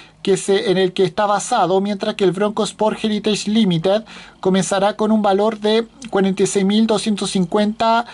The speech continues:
dólares en comparación con el precio inicial de la versión Badlands, que cuesta treinta y ocho mil,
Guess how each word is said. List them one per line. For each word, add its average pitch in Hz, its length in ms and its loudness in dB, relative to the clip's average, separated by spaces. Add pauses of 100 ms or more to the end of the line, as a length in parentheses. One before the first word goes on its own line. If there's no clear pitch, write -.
(240)
dólares 202 560 0
en 208 80 -4
comparación 190 500 -2
con 214 120 0
el 196 100 -2
precio 196 300 -6
inicial 208 400 -2
de 214 300 0
la 190 140 2
versión 190 560 0
Badlands, 196 680 0 (400)
que 190 140 2
cuesta 220 440 0
treinta 202 260 -2
y 196 100 0
ocho 202 300 0
mil, 226 340 0